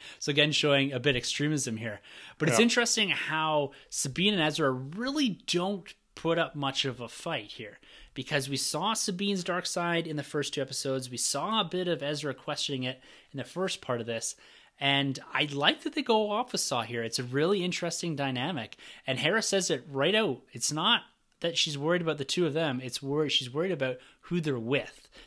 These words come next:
Speaker 1: the influence that he can have on these two. 'Cause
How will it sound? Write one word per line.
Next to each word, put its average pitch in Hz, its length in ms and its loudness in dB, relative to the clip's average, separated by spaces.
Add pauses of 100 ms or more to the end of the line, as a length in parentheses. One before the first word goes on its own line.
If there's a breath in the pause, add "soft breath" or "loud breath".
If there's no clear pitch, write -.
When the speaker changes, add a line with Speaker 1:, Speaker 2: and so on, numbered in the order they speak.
Speaker 1:
the - 120 -8
influence 170 560 2
that 139 100 -4
he 135 60 -2
can 127 120 -4
have 139 320 -6
on 127 100 -4
these 107 180 -8
two. 104 280 -10
'Cause 123 200 -6